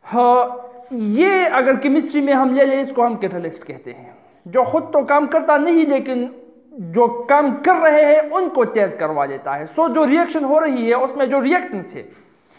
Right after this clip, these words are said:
उस रिएक्टेंस को, reaction, उन रिएक्टेंस की reaction rate को वो तेज करवा देता है एक catalyst, लेकिन खुद,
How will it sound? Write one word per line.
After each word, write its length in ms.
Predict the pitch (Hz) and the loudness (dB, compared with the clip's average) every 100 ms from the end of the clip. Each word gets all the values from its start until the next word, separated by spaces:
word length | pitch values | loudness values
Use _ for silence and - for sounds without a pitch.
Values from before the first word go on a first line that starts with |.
| _ - - - - | _ -20 -20 -8 0
उस 240 | 381 - | 0 2
रिएक्टेंस 600 | 262 320 330 330 311 - | 2 2 2 -2 -4 -4
को, 380 | 311 311 320 320 | 0 2 2 2
reaction, 600 | 202 202 302 330 - 311 | -2 0 0 -2 -2 -2
उन 340 | 311 277 302 294 | -4 -4 -2 0
रिएक्टेंस 500 | 262 302 285 285 - | 0 -2 -4 -10 -6
की 140 | 262 | -4
reaction 480 | 226 294 - 285 247 | 0 -2 -2 -4 0
rate 260 | 269 277 | 0 0
को 80 | 247 | -4
वो 160 | 247 269 | -4 -4
तेज 360 | 262 294 294 277 | -2 -2 0 0
करवा 280 | 220 226 247 | 2 4 2
देता 260 | 226 226 | 2 2
है 120 | 226 240 208 | 2 0 -4
एक 120 | 214 | -2
catalyst, 600 | 190 190 202 294 320 - | -2 -2 0 0 -2 -4
लेकिन 360 | 220 196 196 185 | -4 -4 -4 -6
खुद, 400 | 233 277 294 | -2 -2 -2